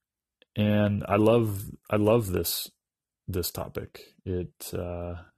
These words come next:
I believe it, it will be my life work. If I look back on my life even today, I think it is really the essence of who I am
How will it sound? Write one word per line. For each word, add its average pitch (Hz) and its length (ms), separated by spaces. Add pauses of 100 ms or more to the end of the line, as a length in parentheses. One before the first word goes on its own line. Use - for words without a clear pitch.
(140)
I 95 80
believe 92 460
it, - 200
it 95 200
will 87 220
be 87 340
my 82 180
life 82 340
work. 90 320
If - 120
I 98 40
look 95 260
back 90 300
on 92 140
my 87 100
life 87 320
even 90 220
today, 90 360
I 82 60
think 90 260
it 87 120
is 85 420 (280)
really 90 720
the 90 140
essence 87 380
of 85 320 (100)
who 92 160
I 87 100
am 87 340